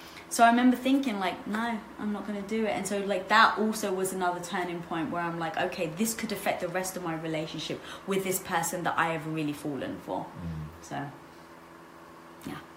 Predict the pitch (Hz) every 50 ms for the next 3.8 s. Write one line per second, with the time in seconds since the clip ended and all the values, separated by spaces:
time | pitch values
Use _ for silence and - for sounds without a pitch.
0 | - - - - - - - - - 71 67 65 64 62 65 69 73 76 76 -
1 | - - - - 226 233 233 233 240 247 - 254 254 220 180 - - 247 240 277
2 | 294 302 294 - - 294 269 269 - 269 - - 240 - - 226 220 - - -
3 | 359 - - - 349 339 285 277 262 214 185 160 139 127 139